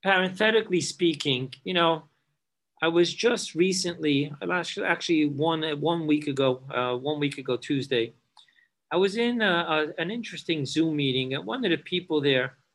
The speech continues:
worked for, um, you know, was a, was a newscaster. And she went on to say how she left, um, that job, and she said something very interesting.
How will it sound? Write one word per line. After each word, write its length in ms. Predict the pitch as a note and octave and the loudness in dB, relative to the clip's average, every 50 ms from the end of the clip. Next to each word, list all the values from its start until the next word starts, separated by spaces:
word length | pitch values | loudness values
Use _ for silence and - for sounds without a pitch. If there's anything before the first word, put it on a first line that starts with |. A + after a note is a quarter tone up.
| _ _ _ | _ _ _
worked 400 | B2 B2+ D3+ E3 E3 D3+ C#3+ - | -2 4 4 4 4 4 0 -10
for, 600 | - - - D3+ D3 C#3+ C#3 C3+ C3 B2+ A#2+ - _ _ _ _ _ _ _ _ _ _ _ | -16 -6 -2 0 2 4 4 4 4 2 0 -6 _ _ _ _ _ _ _ _ _ _ _
um, 540 | D#3 D3 C3 B2+ B2+ B2+ B2 B2 B2 B2+ B2+ B2 - _ _ | -4 -2 0 0 -2 -2 -4 -6 -6 -8 -10 -12 -18 _ _
you 120 | D#3 D3+ | -4 -2
know, 340 | D3+ D3+ D3+ D3+ D3+ D3+ D3+ | 0 0 2 2 0 0 0
was 220 | - D#3 D#3 D3 D#3 | 0 0 0 2 2
a, 120 | D3+ D3+ D3 | 0 0 2
was 180 | D3+ D#3+ D#3+ | 0 0 0
a 80 | E3 C#3 | 0 -2
newscaster. 960 | B2+ C#3 D3 D3+ D3 D3 - - C3+ A#2 A2 A2 - - - C3 A#2 A#2 - _ _ _ - - _ _ _ _ _ _ _ _ _ _ _ _ _ _ _ | 0 2 2 2 2 0 -6 -6 -4 -4 -4 -4 -6 -6 -4 -4 -4 -4 -8 _ _ _ -20 -20 _ _ _ _ _ _ _ _ _ _ _ _ _ _ _
And 120 | F#3 F#3+ F#3 | -2 -2 0
she 140 | - G#3 A3 | 0 0 2
went 180 | A#3 B3+ C4 | 2 2 4
on 140 | C4 C4 A3+ | 2 2 0
to 100 | G#3+ F#3+ | -2 -6
say 320 | - - G3 F#3+ F#3+ F#3+ | -4 0 2 4 4 4
how 400 | F3 D#3+ E3 E3 E3 D#3+ D#3 D#3 | 4 4 4 4 6 6 4 4
she 280 | C#3+ - - - D3+ C#3+ | 2 0 -2 0 0 0
left, 520 | C#3 C#3+ D#3+ D#3+ D#3 - - - _ - - _ _ _ _ _ | 2 2 2 2 2 -2 -10 -20 _ -20 -20 _ _ _ _ _
um, 640 | C#3+ C#3+ C#3 C3+ C3 B2+ B2+ B2 B2 B2 C3 C3 - _ _ _ _ _ _ _ _ _ | 0 2 4 4 2 0 -2 -4 -6 -6 -8 -10 -16 _ _ _ _ _ _ _ _ _
that 260 | - C#3 C#3 B2 A2 - | -2 0 0 0 0 -2
job, 520 | - D3+ D3+ D#3 D#3 D3+ D3 D3 D3 D3 _ _ _ _ _ _ _ _ _ _ - | 0 2 2 4 4 4 2 0 -2 -10 _ _ _ _ _ _ _ _ _ _ -6
and 120 | E3 E3 - | -6 -4 -4
she 120 | - F#3+ | -4 -4
said 340 | F3+ - - A3 A#3 A3 A3 | -4 -2 -2 -2 -2 -2 -2
something 440 | G#3 G3 F#3 F3+ F#3 F3+ E3 D3 C3+ | -2 -2 -2 -2 -4 -6 -6 -6 -4
very 340 | D#3+ F3 F#3 F#3 F3+ E3+ - - | -2 -2 0 0 0 -2 -2 -2
interesting. 720 | - C3+ C#3 C#3 C#3 - B2+ A2+ - - - A#2+ A2 A2 A2 | -4 -2 -2 -2 -4 -6 -6 -6 -6 -6 -8 -8 -8 -8 -14